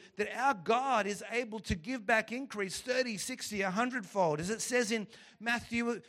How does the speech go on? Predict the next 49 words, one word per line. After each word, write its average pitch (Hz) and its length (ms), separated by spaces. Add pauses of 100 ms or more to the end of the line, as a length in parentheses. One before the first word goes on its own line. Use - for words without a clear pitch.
(120)
chapter 233 300
thirteen, 240 480
when 208 100
we 208 60
talk 233 260
about 220 220
the 208 60
parable 226 480
of 208 80
the 220 80
sower, 254 320
our 233 180
God 202 380
is 233 200 (140)
able 277 400
to 202 140
do 170 180
that. 143 240 (500)
He 269 180
owns 285 460
the 240 120
cattle 226 360
on 208 120
a 196 80
thousand 190 480
hills. 151 480 (340)
If 180 220
God 262 280
is 277 140
for 277 340
us, 254 120
who 277 160
can 262 180
be 262 200
against 262 360
him? 233 100
There 269 220
is 208 140
nothing 277 460
that 262 120
is 240 100
too 254 200
hard 233 340
for 208 220
our 185 120
God. 170 360
If 254 240
only 320 480
we 285 260